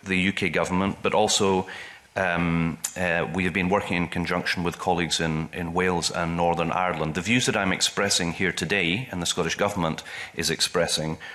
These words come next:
are views which are shared by the Welsh Government, uh, and in the Northern Irish, uh, Executive. So this is going to be a really big issue throughout this Parliament, and no doubt we'll be coming back to it, uh, again and again and again.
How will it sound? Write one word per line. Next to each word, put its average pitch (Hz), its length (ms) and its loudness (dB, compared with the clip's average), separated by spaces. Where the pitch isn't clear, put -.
are 104 140 4
views 104 340 2
which 107 180 2
are 95 100 2
shared 90 480 2
by 90 100 0
the 87 80 0
Welsh 90 300 2
Government, 82 500 -2
uh, 85 180 -2
and 87 280 0
in 87 140 -2
the 85 80 0
Northern 85 360 2
Irish, 78 480 -2
uh, 87 200 0
Executive. 80 800 -2
So 80 340 2
this 101 160 2
is 101 120 2
going 95 180 2
to 85 100 -4
be 87 380 -2
a 90 100 0
really 95 320 2
big 87 220 0
issue 90 320 2
throughout 95 360 0
this 90 120 0
Parliament, 80 540 0
and 82 100 -4
no 82 100 -2
doubt 80 220 0
we'll 80 100 -6
be 82 120 -6
coming 80 260 -4
back 82 260 -2
to 76 120 -6
it, - 160 -8
uh, 80 160 -4
again 80 440 -2
and 80 140 -4
again 76 400 -4
and 80 120 -4
again. 78 280 -4